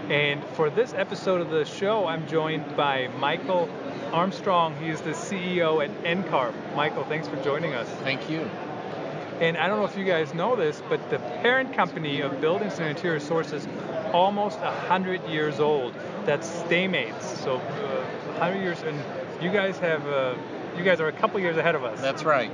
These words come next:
Speaker 2: We are turning a hundred this year. Um, in nineteen nineteen, thirteen states had created state licensing boards to practice architecture.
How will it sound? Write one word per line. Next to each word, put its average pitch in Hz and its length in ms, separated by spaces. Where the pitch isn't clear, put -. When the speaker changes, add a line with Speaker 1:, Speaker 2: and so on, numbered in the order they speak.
Speaker 2:
We 139 220
are 127 200
turning 139 320
a 127 80
hundred 139 360
this 143 260
year. 135 320
Um, 113 340
in 123 140
nineteen 139 420
nineteen, 135 680
thirteen 160 440
states 139 460
had 131 300
created 131 420
state 131 340
licensing 123 580
boards 117 440
to - 100
practice - 420
architecture. 120 840